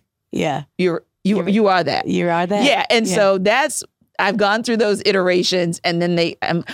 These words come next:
Speaker 2: oh, when we were doing things for, um, oh my God, for your, um, foundation.
Speaker 1: Yeah, Sporty Girls.
Speaker 2: Yeah, so we did,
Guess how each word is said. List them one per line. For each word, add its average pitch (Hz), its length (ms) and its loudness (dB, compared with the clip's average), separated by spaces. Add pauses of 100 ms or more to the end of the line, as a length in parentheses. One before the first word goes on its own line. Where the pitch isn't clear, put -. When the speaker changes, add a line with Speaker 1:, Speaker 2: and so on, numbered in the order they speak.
(140)
Speaker 2:
oh, 302 380 2 (1040)
when 233 200 2
we 220 120 2
were 262 140 2
doing 196 640 2 (800)
things 190 400 0
for, 160 680 0
um, 143 580 0 (720)
oh 226 80 0
my 208 100 0
God, 156 280 0
for 190 120 -2
your, 170 400 2
um, 156 220 0
foundation. 185 540 0 (120)
Speaker 1:
Yeah, 254 220 0
Sporty 285 320 0
Girls. - 240 -4
Speaker 2:
Yeah, 269 140 2
so 226 180 0
we 226 80 2
did, 233 180 0